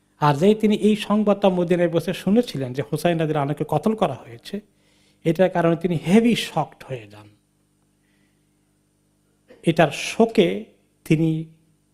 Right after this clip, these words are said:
আর জীবিত থাকতে পারেননি। অল্প কয়েকদিনের মধ্যে তিনি মারাত্মকভাবে অসুস্থ হয়ে পড়েন এবং ওনার ইন্তেকাল হয়ে যায়। আহ,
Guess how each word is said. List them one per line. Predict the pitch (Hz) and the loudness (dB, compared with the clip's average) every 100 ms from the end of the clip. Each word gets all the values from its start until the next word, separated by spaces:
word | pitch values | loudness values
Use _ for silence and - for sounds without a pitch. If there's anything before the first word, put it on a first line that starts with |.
| _ _ _ - | _ _ _ -6
আর | 147 139 135 - _ _ _ _ _ _ _ _ _ _ _ _ _ - | -2 -2 -4 -14 _ _ _ _ _ _ _ _ _ _ _ _ _ -4
জীবিত | 135 175 151 | 2 2 0
থাকতে | 139 135 131 | -4 -8 -8
পারেননি। | 120 101 101 - _ _ _ _ _ | -12 -14 -20 -20 _ _ _ _ _
অল্প | 156 139 | 0 2
কয়েকদিনের | 139 139 147 185 | 0 -2 0 0
মধ্যে | 185 _ _ | -2 _ _
তিনি | 143 | -6
মারাত্মকভাবে | 147 190 - 170 147 151 147 | -2 -2 -2 -4 -2 -2 -2
অসুস্থ | 160 - 160 160 | -4 -4 -6 -2
হয়ে | 170 | -2
পড়েন | 190 226 233 | -2 -2 -2
এবং | 202 151 135 - _ _ _ 156 | -2 -2 -4 -10 _ _ _ 2
ওনার | 143 131 - | 2 2 0
ইন্তেকাল | 165 - 135 120 | -2 0 -4 -6
হয়ে | 117 160 | 0 2
যায়। | 180 247 262 - _ _ _ _ _ _ - | 4 2 0 -14 _ _ _ _ _ _ -6
আহ, | 139 139 135 135 131 | -2 -2 -4 -8 -12